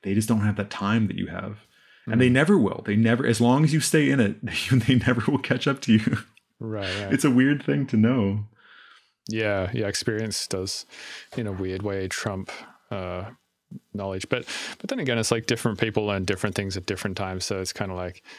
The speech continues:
Speaker 2: yeah, I think sh-
Speaker 1: But that's the thing is, though, they might have the knowledge, but they'll never have your experience. It, they're very different
Speaker 2: Right.
Speaker 1: things.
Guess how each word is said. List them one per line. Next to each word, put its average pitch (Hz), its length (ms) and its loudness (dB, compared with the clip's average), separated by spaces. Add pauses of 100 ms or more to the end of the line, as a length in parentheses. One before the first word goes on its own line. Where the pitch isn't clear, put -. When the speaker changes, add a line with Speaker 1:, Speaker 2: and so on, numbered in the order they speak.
(400)
Speaker 2:
yeah, 90 280 -6
I 95 40 -6
think 98 220 -6
sh- - 80 -10 (120)
Speaker 1:
But 120 220 0
that's 120 160 0
the 123 80 0
thing 170 160 2
is, 110 80 4
though, 104 180 2
they 113 140 2
might 120 160 4
have 131 140 2
the 110 60 6
knowledge, 110 380 2
but 95 100 -4
they'll 98 100 0
never 101 340 4
have 101 180 2
your 98 80 0
experience. - 840 -6
It, 113 160 2
they're 117 100 6
very 117 260 4
different 147 300 -2
Speaker 2:
Right. 185 80 4
Speaker 1:
things. 98 420 -2